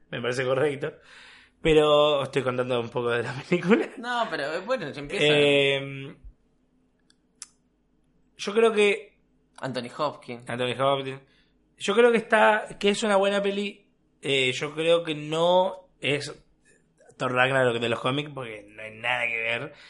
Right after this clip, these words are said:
Speaker 1: Porque aparte Thor es un personaje que es serio.
Speaker 2: Sí.
Speaker 1: Serio, serio, serio.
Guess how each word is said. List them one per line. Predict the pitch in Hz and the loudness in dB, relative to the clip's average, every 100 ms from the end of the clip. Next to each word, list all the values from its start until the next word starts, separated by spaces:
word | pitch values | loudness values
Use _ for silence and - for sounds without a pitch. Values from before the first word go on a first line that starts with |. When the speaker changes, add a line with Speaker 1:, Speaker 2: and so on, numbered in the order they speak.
| - _ | -20 _
Speaker 1:
Porque | - 110 135 | -8 -2 2
aparte | 170 | 0
Thor | - 147 160 | 2 4 4
es | 165 - | 2 0
un | 117 | -6
personaje | 110 113 117 160 147 | -6 -2 -2 0 0
que | 127 | 0
es | 127 - _ _ - | -2 -10 _ _ -16
serio. | - 139 156 151 110 - _ _ _ _ _ _ _ _ _ _ _ | -8 0 2 2 0 -4 _ _ _ _ _ _ _ _ _ _ _
Speaker 2:
Sí. | - 120 110 _ _ _ | -10 -10 -12 _ _ _
Speaker 1:
Serio, | - 135 151 | -8 -4 -2
serio, | 143 156 139 | -2 0 -2
serio. | 123 165 135 107 | -2 -4 -4 -4